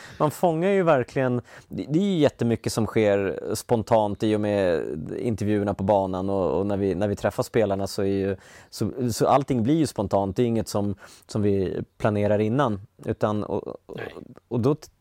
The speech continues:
Speaker 1: hör det nästan till att det kommer lite såna här att, "Fan, nu vart jag, nu vet inte, <laughs> nu visste inte jag vad, vad ska jag säga till honom i den här stunden där han kanske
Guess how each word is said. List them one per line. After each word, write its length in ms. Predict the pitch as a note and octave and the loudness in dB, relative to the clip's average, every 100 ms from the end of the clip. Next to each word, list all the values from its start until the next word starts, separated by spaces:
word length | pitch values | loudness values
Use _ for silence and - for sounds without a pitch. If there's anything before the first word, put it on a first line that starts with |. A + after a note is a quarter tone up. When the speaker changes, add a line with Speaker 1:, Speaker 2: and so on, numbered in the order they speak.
| - | -8
Speaker 1:
hör 180 | B2 D#3+ | -2 -2
det 60 | C4 | -2
nästan 280 | A3 - F#3 | -2 -2 -2
till 280 | - C4+ | 0 0
att 80 | B3 | -2
det 80 | A3+ | -2
kommer 300 | - G3 D4+ | -2 -2 -2
lite 220 | G3 - | -4 -4
såna 200 | A2+ G#2 | -4 -2
här 140 | G2+ G2+ | 0 0
att, 240 | G2 - - | 0 -6 -8
"Fan, 360 | - E3+ B2+ - - - | -4 -4 -6 -10 -18 -10
nu 140 | - F3 | -4 -2
vart 240 | F3 - | -2 0
jag, 360 | D3 C#3 B2+ B2+ | 2 4 2 0
nu 120 | E3 | -2
vet 180 | F3+ F3+ | 0 0
inte, 160 | C#3+ - | -2 0
<laughs> 120 | F3+ D3 | -2 -2
nu 60 | |
visste 260 | F#3+ G3+ F#3 | -4 -6 -4
inte 120 | - | -4
jag 40 | |
vad, 300 | C3+ - E3+ | -4 -4 -6
vad 140 | F3+ - | -2 -2
ska 80 | F3+ | -2
jag 60 | |
säga 240 | - E3 F#3 | 0 0 0
till 100 | F#3 | -2
honom 180 | C3 | -2
i 40 | A2+ | -2
den 100 | B2 | -2
här 80 | A#2+ | -2
stunden 440 | - A2+ A2+ A2+ - - - | -2 0 0 -2 -6 -18 -8
där 80 | B2+ | -6
han 260 | A2 A2+ | -2 -4
kanske 440 | A2 B2 - A#2+ | -2 -4 0 0